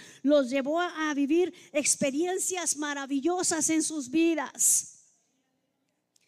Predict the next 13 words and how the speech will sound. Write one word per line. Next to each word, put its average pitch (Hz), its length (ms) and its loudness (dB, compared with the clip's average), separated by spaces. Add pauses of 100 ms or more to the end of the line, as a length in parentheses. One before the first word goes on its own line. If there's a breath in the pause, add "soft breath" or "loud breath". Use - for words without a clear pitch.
(340 soft breath)
Los 285 180 2
llevó 294 240 -2
a, 349 140 0 (120)
a 320 100 -4
vivir 320 280 0
esa 359 180 -2
expe-, - 300 -8
imagínense 311 720 -4
nada 254 280 -12
más, 185 420 -18 (360 soft breath)
vivir 277 280 4
esa 370 200 0
experiencia 294 1300 0